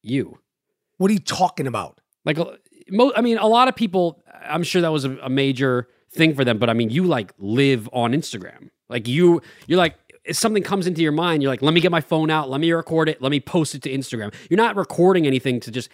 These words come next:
Speaker 1: having your camera roll. It's going straight to the fucking gram. And I see you, you know, we have lunch together. I, I have my, like, I have a, I have, like, a rule. When I'm having lunch with somebody, I keep my phone in my pocket.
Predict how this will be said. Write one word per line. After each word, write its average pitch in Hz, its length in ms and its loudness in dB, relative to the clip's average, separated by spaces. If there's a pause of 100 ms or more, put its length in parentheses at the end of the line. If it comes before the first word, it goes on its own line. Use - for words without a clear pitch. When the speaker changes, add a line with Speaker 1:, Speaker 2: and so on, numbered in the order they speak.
Speaker 1:
having 143 260 2
your 107 100 -2
camera 135 340 -2
roll. 82 280 -14
It's 127 140 -6
going 147 220 2
straight 156 440 -2
to 170 60 -6
the 139 80 -8
fucking 135 320 -6
gram. 107 400 -2 (680)
And 120 360 2
I 151 120 4
see 226 200 -2
you, 180 120 2
you 139 80 2
know, 139 80 2
we 151 140 2
have 135 160 -2
lunch 139 300 -4
together. 147 460 -2 (440)
I, 131 240 0
I - 20 4
have 254 160 0
my, 190 140 2 (180)
like, 185 160 -2
I 233 80 4
have 269 100 2
a, 190 140 0
I 170 100 -2
have, 214 100 0
like, 196 120 0
a 151 60 0
rule. 127 220 2
When 120 140 0
I'm 151 60 0
having 165 280 0
lunch 135 220 -2
with 143 100 -12
somebody, 160 380 -2
I 131 80 0
keep 160 160 -4
my 131 100 -4
phone 120 200 -2
in 113 40 -2
my 104 80 -4
pocket. - 440 -10